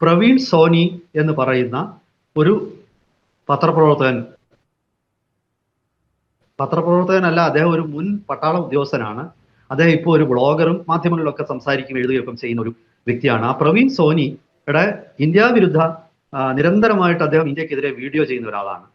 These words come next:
ഈ വ്യക്തിയും കരൺ താപ്പറും തമ്മിലുള്ള ഒരു സംഭാഷണത്തിൽ, ആ, ആണ് ഞാനിത് കേൾക്കാനിടയായത്. മനോരമയുടെ വീക്കിൽ ഇങ്ങനെ ഒരു വാർത്ത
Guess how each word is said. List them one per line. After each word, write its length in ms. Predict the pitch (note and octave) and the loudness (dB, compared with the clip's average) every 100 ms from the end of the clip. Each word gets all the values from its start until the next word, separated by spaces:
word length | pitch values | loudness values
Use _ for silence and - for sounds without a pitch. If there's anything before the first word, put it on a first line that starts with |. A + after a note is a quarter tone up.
| _ _ _ | _ _ _
ഈ 120 | F#3 B3+ | 0 2
വ്യക്തിയും 520 | F3 - C#3 E3 - - | 2 0 -2 -2 -6 -4
കരൺ 240 | C#3 D#3+ G3+ | -2 0 2
താപ്പറും 480 | F3+ D3+ D#3+ D#3 - | 2 2 0 -2 -6
തമ്മിലുള്ള 360 | C#3+ D3+ C3+ C3+ | -4 -2 0 -2
ഒരു 340 | A#2+ C#3+ E3 _ _ _ _ - | -2 -4 -8 _ _ _ _ -8
സംഭാഷണത്തിൽ, 720 | C3 C3 E3+ E3+ D3 B2+ A#2+ - _ _ _ - | -6 -2 -2 -2 -6 -6 -12 -14 _ _ _ -8
ആ, 280 | B2+ B2 - | -6 -6 -6
ആണ് 320 | C3+ B2 B2 | -4 -2 -2
ഞാനിത് 320 | B2 C3+ C3+ B2+ | -2 0 0 0
കേൾക്കാനിടയായത്. 800 | A2+ A#2+ B2+ A2+ A2 A2+ - A#2+ | -2 -2 -4 -2 -4 -6 -12 -12
മനോരമയുടെ 540 | B2 D3 D#3+ C#3+ C3+ | -6 -2 0 -2 -4
വീക്കിൽ 420 | A#2 C3 D#3 F3+ | -4 -8 -2 -2
ഇങ്ങനെ 220 | B2+ A#2+ | -2 -2
ഒരു 240 | A2+ A2+ A2+ _ _ _ A2+ | -2 -2 -8 _ _ _ -6
വാർത്ത 460 | A2 A#2+ B2 B2+ | -4 -4 -2 -4